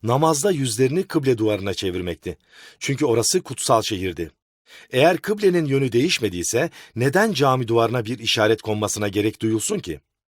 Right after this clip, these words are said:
Hemen hemen aynı dönemde, yani İslam'ın kuruluşundan seksen dokuz yıl sonra birden cami duvarına namazın yönünü belirten ve mihrap adı verilen bir niş konur oldu. Üstelik mihrap sadece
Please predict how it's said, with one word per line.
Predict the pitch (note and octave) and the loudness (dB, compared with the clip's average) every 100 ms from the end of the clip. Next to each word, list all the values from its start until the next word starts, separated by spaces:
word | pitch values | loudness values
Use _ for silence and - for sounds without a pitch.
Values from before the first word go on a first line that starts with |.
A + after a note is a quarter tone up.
| _ _ _ - | _ _ _ -2
Hemen | A3 B3+ | 2 4
hemen | A3 E3+ C#3 | 4 2 2
aynı | C3 G3+ F3+ | 2 2 0
dönemde, | F2+ D2+ E2 C3 F#3+ - _ | -2 -6 -4 -2 -4 -8 _
yani | A2+ C#3 D#3 | 2 2 2
İslam'ın | D#3 - D3 C#3 F3+ | 0 0 2 2 0
kuruluşundan | D#3 A2+ G#2+ - A2 A2+ | -4 -4 -4 -4 -2 0
seksen | G#2 A2+ - A#2+ | 0 -2 0 -2
dokuz | A#2+ C#3+ F#3 | -2 -4 -4
yıl | B2+ | -2
sonra | - D#2+ D2+ A2 - - _ | -2 -6 -4 -4 -4 -12 _
birden | G3 E3+ E3+ E3 | 0 4 2 2
cami | C#3+ C#3+ D3+ | 2 2 2
duvarına | A#2+ G2 F#2 D3 | 0 -2 0 0
namazın | D3 A#2+ A2+ D3 | 0 0 0 0
yönünü | A2+ G#2+ A#2 A2+ | 0 0 0 -2
belirten | E2+ D#2+ A2 E3 - - - | -4 -4 -2 -2 -4 -8 0
ve | C3 | 0
mihrap | A#2+ B2+ G3 G3 | 0 -2 -2 -2
adı | C3 G#2 | -2 -2
verilen | G2 G#2+ F#3 F3+ | -2 0 -2 0
bir | D3 C3+ | -2 -2
niş | C3+ - | -2 -4
konur | - G2 F2 | -4 -6 -4
oldu. | E2+ E2 E2 - _ _ _ _ _ _ _ _ _ _ _ _ _ - - | -4 -6 -12 -16 _ _ _ _ _ _ _ _ _ _ _ _ _ -20 -4
Üstelik | C#3+ - B2+ D#3 D3 | -2 2 2 2 0
mihrap | A#2 A2 C3+ | 0 2 2
sadece | - F3 C3+ A2+ A#2+ | 2 2 2 0 -2